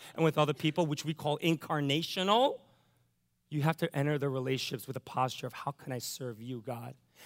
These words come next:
How can I serve you, my wife, my husband? How can I serve you, my child? How can I serve you, my boss, my coworker, my friend?" As opposed to, "You better serve me."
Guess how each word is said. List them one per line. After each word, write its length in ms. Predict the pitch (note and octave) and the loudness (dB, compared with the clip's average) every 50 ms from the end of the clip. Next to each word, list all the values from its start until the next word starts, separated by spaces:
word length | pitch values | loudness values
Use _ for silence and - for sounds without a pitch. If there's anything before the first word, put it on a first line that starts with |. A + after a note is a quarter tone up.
| - - | -18 0
How 140 | - D#3 | 2 2
can 180 | D#3 - - D#3 | 2 2 2 2
I 60 | C#3+ | 2
serve 360 | C3+ - - - C#3 C#3 A#2+ | 2 2 -2 -2 -2 -2 -2
you, 160 | G#2+ A#2+ D3 C#3 | -2 -4 -4 -2
my 200 | A#2+ A#2 A2 G#2+ | -2 -4 -6 -8
wife, 500 | G2+ G#2 G#2 G#2 G#2 G#2 - - - - _ _ _ _ | -10 -10 -10 -10 -10 -12 -14 -16 -18 -20 _ _ _ _
my 140 | - C3 B2 | -6 -6 -6
husband? 560 | A#2 - - B2+ A2+ - - A#2+ A#2 A#2 A#2 - _ _ - - - | -4 -6 -6 -6 -6 -8 -10 -10 -10 -10 -10 -12 _ _ -20 -20 -8
How 120 | - - E3 | 0 2 2
can 160 | D#3 - D3 | 2 4 2
I 80 | D3 C#3 | 2 2
serve 300 | - - - C#3+ B2+ A2+ | 0 0 0 0 0 0
you, 100 | C#3+ C#3+ | -2 -2
my 140 | B2+ A#2 | -2 -4
child? 520 | A#2 - - - C3 A#2+ A#2 A#2 A#2 A#2 - - - - | -4 -6 -4 -2 -2 -2 0 -2 -4 -6 -8 -14 -18 0
How 100 | - D3+ | 0 0
can 160 | D3+ - D#3+ D#3 | 2 4 2 2
I 60 | C3+ | 2
serve 280 | - - C#3+ C#3 B2 | 0 -2 -2 -2 -2
you, 120 | G#2+ A2+ B2 | -4 -6 -6
my 160 | A#2 A#2 A#2 | -6 -6 -6
boss, 500 | G2 - A#2+ A#2 A#2 A#2 - - - - - - - _ | -6 -6 -4 -4 -4 -4 -4 -8 -10 -12 -14 -20 -16 _
my 140 | - C3 C3 | -8 -8 -8
coworker, 580 | - - - C#3 B2 A#2 A#2+ A#2+ G#2+ - C#3 | -6 -4 -2 -2 -2 0 -2 -4 -4 -6 -8
my 180 | A2+ G#2 A2 A2 | -8 -8 -8 -10
friend?" 440 | - - - - B2 A2 G#2+ A2 - _ - - - - | -12 -12 -10 -10 -10 -10 -10 -14 -16 _ -20 -20 -6 -4
As 140 | C3+ C3 | -2 -2
opposed 400 | C#3 C#3 - - C#3 C3+ - - | -2 -4 -2 -2 -2 -2 -2 -4
to, 80 | - C3 | -8 -8
"You 180 | A2+ G#2+ C#3 F3 | -6 -6 -4 -2
better 200 | D3+ C3 G#2+ A2 | -2 -2 -2 -4
serve 340 | - - - B2 D3+ - | -6 -8 -8 -10 -10 -6
me." 240 | - B2+ A#2 A2+ A2+ | -6 -4 -4 -4 -6